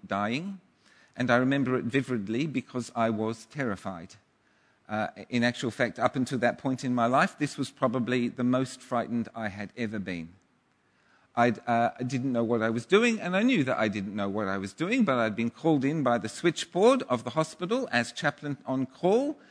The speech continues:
with the request that I respond to relatives who were seeking Presbyterian last rites, whatever that might be,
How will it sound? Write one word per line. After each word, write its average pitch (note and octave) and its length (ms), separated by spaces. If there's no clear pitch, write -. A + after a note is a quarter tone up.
with C#3+ 180
the C3+ 80
request C3+ 600
that C3+ 180
I C3+ 60
respond G3+ 640
to C3+ 120
relatives A#3+ 800
who F#3 120
were F#3 80
seeking F#3 640
Presbyterian G3+ 1040
last C#3+ 400
rites, - 600
whatever C3+ 320
that D3+ 200
might D#3+ 220
be, A#3 300